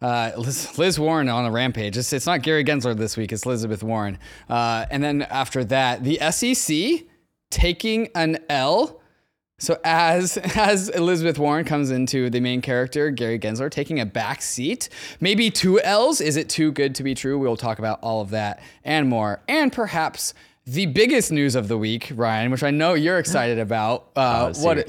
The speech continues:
Speaker 2: excited.
Speaker 1: tell me about it. Tell me what's the, what's the
Speaker 2: Look,
Speaker 1: biggest news of the week this
Speaker 2: we
Speaker 1: week?
Speaker 2: got something called Bankless two dot oh that's
Speaker 1: Woo!
Speaker 2: just dropping at
Speaker 1: Woo!
Speaker 2: twelve P M today Eastern. All right, so listen to this on a Friday morning, maybe later. If it's later,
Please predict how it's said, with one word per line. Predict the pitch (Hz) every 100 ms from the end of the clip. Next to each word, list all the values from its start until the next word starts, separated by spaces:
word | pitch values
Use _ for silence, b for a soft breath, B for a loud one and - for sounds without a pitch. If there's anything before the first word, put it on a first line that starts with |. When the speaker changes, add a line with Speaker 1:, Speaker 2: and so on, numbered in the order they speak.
| 147 156
Speaker 2:
excited. | 120
Speaker 1:
tell | 160 208
me | 156
about | 113 101
it. | 95 -
Tell | 147
me |
what's | 147 143
the, |
what's | 175 110
the |
Speaker 2:
Look, | 165
Speaker 1:
biggest | 175 156
news | 147
of | 123
the |
week | 117 107
this | 185
Speaker 2:
we |
Speaker 1:
week? | 226
Speaker 2:
got | 269
something | 208 233 165
called | - 185 127
Bankless | 185 202 185 -
two | - 202
dot | 180 160
oh | 160 120
that's | - 571 640
Speaker 1:
Woo! | -
Speaker 2:
just | 165 156 -
dropping | 143 143 - 92 90
at | -
Speaker 1:
Woo! | 427 480
Speaker 2:
twelve | 190 214
P | - 208
M | 170
today | 170 175 135 127 -
Eastern. | 147 151 - 113 95 95 107 _ _ -
All | 120
right, | 131
so | 151
listen | 160 180 190
to | -
this | 165 156
on | 156
a | 131
Friday | - 135 131
morning, | 120 104 107
maybe | 170 202 170
later. | 117 104 92 110 B B -
If | 139
it's | 170
later, | 170 214 151 113